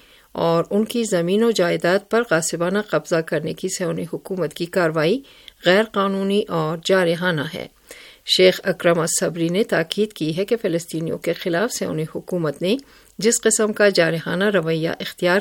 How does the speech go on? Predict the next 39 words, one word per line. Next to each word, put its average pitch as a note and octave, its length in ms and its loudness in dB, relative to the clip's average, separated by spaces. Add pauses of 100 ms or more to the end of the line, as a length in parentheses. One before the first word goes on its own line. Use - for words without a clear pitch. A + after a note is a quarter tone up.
کر - 180 -2
رکھا E3 360 -4
ہے، G#3+ 120 4
اس C#4+ 160 -2
کی - 140 -2
دنیا E3 320 -2
میں E3 140 -2
کہیں E3 340 -2
کوئی E3+ 240 0
مثال E3+ 500 -2
نہیں E3 240 -2
ملتی۔ A#2 400 -8 (1900)
انہوں G3+ 280 2
نے A3 240 6
غاصب E3 300 2
سیونی F3 360 -4
حکومت E3 400 -4
کی F3+ 100 -2
جارحیت E3 440 0
کی F#3 120 -6
مذمت D#3+ 500 -4
کی A#3 220 -4 (500)
اور E3 320 2
اس G#3 140 -2
کی G#3 120 2
جارحیت F3 560 0
پر A3+ 200 2
عالمی E3 300 0
برادری E3+ 420 0
کے F3+ 220 0
رد D#3+ 200 0 (100)
عمل E3 240 -4
کا E3 220 -2
مطالبہ E3+ 640 0
کیا۔ - 220 -6 (640)
غاصب G3 320 2
سیونی F#3+ 320 0
حکومت F#3+ 480 -2
سن E3+ 240 -4